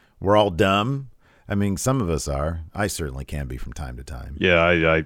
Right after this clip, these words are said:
Speaker 2: I, I am a good portion of the time.
Speaker 1: <laughs> But we can appreciate good storytelling. We should, we can
Speaker 2: Yep.
Speaker 1: appreciate some effort placed in the attention to detail.
Speaker 2: And that's the thing, is attention to detail, just a little bit of effort. Just
Speaker 1: If
Speaker 2: a little
Speaker 1: you're,
Speaker 2: bit of effort.
Speaker 1: if your competition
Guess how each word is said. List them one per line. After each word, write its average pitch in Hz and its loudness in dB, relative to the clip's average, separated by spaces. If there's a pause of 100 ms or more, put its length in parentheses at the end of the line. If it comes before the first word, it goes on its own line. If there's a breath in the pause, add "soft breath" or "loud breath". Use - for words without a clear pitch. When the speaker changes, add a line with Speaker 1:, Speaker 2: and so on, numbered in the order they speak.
Speaker 2:
I, 87 2
I 85 2
am 85 2
a - 0
good 78 0
portion - -2
of 76 -6
the - -10
time. - -4
Speaker 1:
<laughs> - -20
But 160 4 (360 loud breath)
we 151 6
can 151 6
appreciate 143 4
good 117 4
storytelling. 110 4
We 101 0
should, 123 -6
we 110 -4
can 135 0
Speaker 2:
Yep. 101 2
Speaker 1:
appreciate 110 -2
some 101 -8
effort - 0
placed 101 -2
in 117 -4
the 101 0
attention 117 -4
to 85 -6
detail. 170 -2
Speaker 2:
And - 4
that's 175 4
the 151 4
thing, 117 4
is 85 2
attention 131 2
to 101 2
detail, 110 4
just 110 2
a 135 0
little 123 4
bit 104 6
of 80 2
effort. - -2 (260)
Just 156 2
Speaker 1:
If 156 4
Speaker 2:
a - 2
little 208 8
Speaker 1:
you're, 262 8
Speaker 2:
bit - 2
of - 0
effort. - -4
Speaker 1:
if 175 2
your 202 6 (160)
competition 170 4